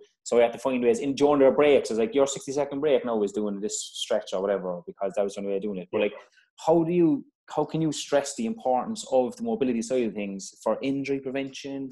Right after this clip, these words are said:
Speaker 1: for just moving better and, like, doing more of the movement stuff that you promote?
Speaker 2: Um, what I would say is on, on Tuesdays now at half six, G A players, whatever, tune into that. Take notes, rob pieces of it, do it yourself.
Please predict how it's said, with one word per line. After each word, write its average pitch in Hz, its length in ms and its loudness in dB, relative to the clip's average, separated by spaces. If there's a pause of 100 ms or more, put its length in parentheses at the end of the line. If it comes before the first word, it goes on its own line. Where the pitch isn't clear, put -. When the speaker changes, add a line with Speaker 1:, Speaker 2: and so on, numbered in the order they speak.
(100)
Speaker 1:
for 104 300 0 (280)
just - 140 -12
moving 127 400 0
better 131 320 4 (100)
and, 113 140 -2
like, 110 220 -4
doing 120 240 -2
more 117 140 0
of 110 40 -2
the 113 100 0
movement 117 240 -2
stuff 113 200 -6
that - 180 -6
you 113 240 -4
promote? 110 340 -8 (1200)
Speaker 2:
Um, 120 420 -4
what 156 180 -2
I 170 60 4
would 165 160 2
say 147 280 4
is 143 380 -2 (600)
on, 151 240 0 (140)
on 143 120 0
Tuesdays 143 640 2
now 147 160 6
at 127 80 2
half 123 260 2
six, - 480 -8 (640)
G 135 200 2
A 127 80 2
players, 123 300 0
whatever, 120 360 2
tune 117 180 -6
into 117 200 -8
that. 107 160 0 (220)
Take 139 200 0
notes, 139 440 2 (160)
rob 127 320 2
pieces 135 360 -8
of 123 120 -8
it, 123 120 -4
do 120 120 -4
it 120 100 -10
yourself. 110 300 -2